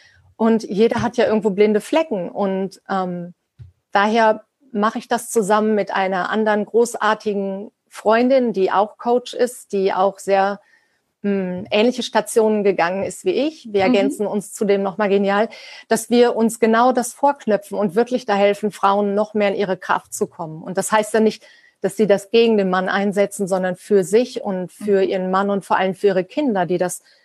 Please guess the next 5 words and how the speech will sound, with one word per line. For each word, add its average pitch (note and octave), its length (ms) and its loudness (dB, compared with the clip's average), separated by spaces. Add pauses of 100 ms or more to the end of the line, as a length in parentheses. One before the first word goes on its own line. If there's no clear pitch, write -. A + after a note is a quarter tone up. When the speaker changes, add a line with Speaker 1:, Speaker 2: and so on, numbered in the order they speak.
(260)
Speaker 1:
lernen G3 480 2
von, A3 480 0
von G#3+ 180 -2
uns, A#3 460 -2
wie, G3+ 380 -2